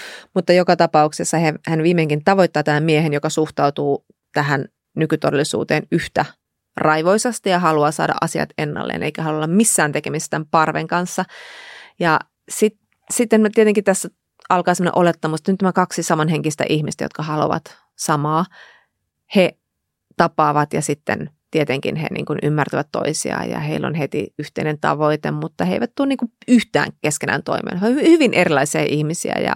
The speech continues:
ja niin kuin heillä on hyvin vaikea se a-, alkutaival,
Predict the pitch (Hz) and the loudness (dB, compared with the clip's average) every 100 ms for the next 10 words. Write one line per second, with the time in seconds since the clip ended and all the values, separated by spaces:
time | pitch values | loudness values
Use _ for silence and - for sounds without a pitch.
0 | - - 165 147 - 156 - - - - | -4 -6 -4 -4 -6 -8 -8 -16 -20 -20
1 | - - _ _ - 180 175 214 269 190 | -20 -20 _ _ -2 2 4 4 6 4
2 | 151 147 139 151 - 151 147 - 160 151 | 4 2 0 0 0 0 0 0 0 2
3 | 160 - 147 147 180 226 | -2 0 0 2 2 2